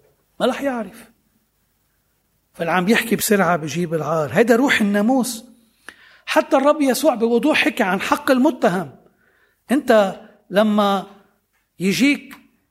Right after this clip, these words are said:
دعوة اتهام، قد إيه مهم تعرف تسمع من هيدا الشخص.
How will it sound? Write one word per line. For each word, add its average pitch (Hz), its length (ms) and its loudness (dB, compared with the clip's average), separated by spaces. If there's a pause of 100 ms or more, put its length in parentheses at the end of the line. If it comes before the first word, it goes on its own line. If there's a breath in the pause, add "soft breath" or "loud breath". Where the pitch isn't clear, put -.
(180)
دعوة 220 680 0 (1120)
اتهام، 226 840 -4 (480)
قد 151 180 -4
إيه 302 100 4
مهم 277 560 0 (840)
تعرف 254 640 0 (720)
تسمع 233 500 2
من 202 180 -2
هيدا 240 240 2
الشخص. - 600 -2